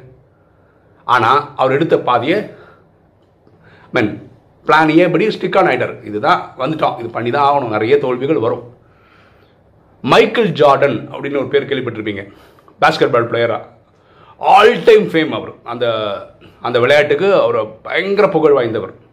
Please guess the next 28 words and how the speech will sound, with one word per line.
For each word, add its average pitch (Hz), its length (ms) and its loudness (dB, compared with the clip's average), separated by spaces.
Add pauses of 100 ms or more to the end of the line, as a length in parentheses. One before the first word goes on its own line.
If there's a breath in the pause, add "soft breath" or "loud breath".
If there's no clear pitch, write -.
(500 loud breath)
அவரை 247 280 6
ஒரு 175 160 4 (120)
இன்டர்வியூல 151 500 0
இந்த 131 140 -6
மாதிரி 127 120 -2
ஒரு 123 120 -6
கேள்வி 135 240 -4
கேட்டாங்க, 101 320 -10 (1300 soft breath)
"பாஸ்கெட்பால்னா 202 580 4
உங்களுக்கு 156 320 2
தான் 165 140 4
அப்படி 131 260 -6
சொல்றாங்களே, 127 460 0 (1800 soft breath)
அப்போ 156 540 -2 (840)
நீங்க 170 240 -2
வந்து 175 220 -2 (380)
என்ன 143 120 -6
சொல்றது, 120 280 -6
ஒரு 123 100 -8
பொக்கிஷம்" 160 500 -6
அப்படி 160 260 -4
இப்படி 185 180 -2
பயங்கரமா 175 480 0
அந்த 170 80 0
ரிப்போர்ட்டர் 151 380 0
கேட்கிறாரு. 131 300 -2 (1500 soft breath)
அப்போ 214 260 4
அந்த 147 160 2